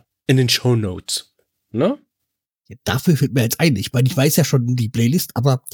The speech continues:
Speaker 2: was passend dafür wäre, es gab mal vor einigen Jahren, auch, wird wahrscheinlich auch schon wieder zehn Jahre her sein, von, bei, von Bremen vier, von der Dick und der Dünne, so ein, ein Lied, äh, Zwei kleine Fische.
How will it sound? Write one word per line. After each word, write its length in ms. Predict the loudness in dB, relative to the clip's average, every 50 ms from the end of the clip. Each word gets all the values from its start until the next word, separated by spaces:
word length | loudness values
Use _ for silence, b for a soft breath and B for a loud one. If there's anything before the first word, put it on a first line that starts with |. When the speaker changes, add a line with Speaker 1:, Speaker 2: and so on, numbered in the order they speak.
| B B B B B
Speaker 2:
was 180 | -4 -4 -4
passend 400 | -6 -6 -4 -2 0 0 0 2
dafür 240 | 0 2 2 2 2
wäre, 120 | 2 0
es 100 | 0 0
gab 180 | 0 0 0 2
mal 140 | 2 0 0
vor 460 | 0 -2 -2 0 0 0 0 -4 -6 _ _ _ _ _ -4
einigen 600 | 0 2 2 2 2 2 2 0 0 0 0 2
Jahren, 420 | 2 2 2 2 0 0 0 0
auch, 180 | 0 0 0 -2 -4 _
wird 180 | 0 0 2 2
wahrscheinlich 240 | 2 2 2 0
auch 100 | 0 0
schon 120 | 0 2 0
wieder 140 | 0 0 0
zehn 200 | 2 2 2 2
Jahre 180 | 2 0 2
her 140 | 2 2 2
sein, 180 | 2 0 0 -2 -4 B B B B B B B B B B -8
von, 460 | -2 0 2 2 2 0 -4 -8 -4
bei, 120 | 0 0 0
von 200 | 2 2 0 2
Bremen 280 | 2 2 2 2 0 0
vier, 200 | 0 2 2 2
von 240 | 2 2 0 2
der 120 | 2 0 0
Dick 200 | 0 -2 -2 0
und 60 | 2
der 100 | 2 2
Dünne, 220 | 2 2 0 2
so 80 | 2 2
ein, 460 | 2 0 0 0 2 2 2 2 0 -2
ein 220 | 0 2 2 4
Lied, 560 | 4 2 2 2 2 0 0 -2 -6 -10 -8 -4
äh, 220 | 0 2 2 2 0 0
Zwei 200 | -2 -2 0 0
kleine 240 | 0 0 0 0 0
Fische. 280 | 0 -2 -2 -2 -4